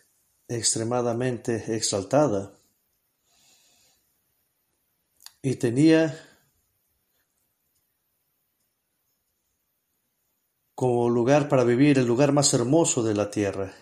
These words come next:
Era perfecto, hermoso, con un carácter moral extremadamente elevado. De ahí vino Satanás. La tercera pregunta es,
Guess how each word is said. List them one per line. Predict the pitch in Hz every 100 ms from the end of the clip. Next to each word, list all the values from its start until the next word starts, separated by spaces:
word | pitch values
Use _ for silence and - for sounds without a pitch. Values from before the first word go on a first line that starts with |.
| _ _
Era | - 127 123
perfecto, | 113 - 139 139 - 107
hermoso, | 107 135 135 - 95 98 _ - - - - - - _ _ - _ _ _ _ 131 -
con | - 113 117
un | 143 139 - _ _ _ _ _ _ _
carácter | 113 110 131 131 113 113 110 - _ -
moral | 107 110 120 113 101 -
extremadamente | 113 - 110 123 127 120 131 -
elevado. | 101 92 85 87 95 107 - _ _ _ _ _ _ _ _ _ - _ _ _ _ -
De |
ahí | 110 107
vino | 127 123 104
Satanás. | - 101 90 92 101 104 - - _ _ _
La | 120 113
tercera | 110 - 127
pregunta | 127 117 127 110 110
es, | 120 120 110 - -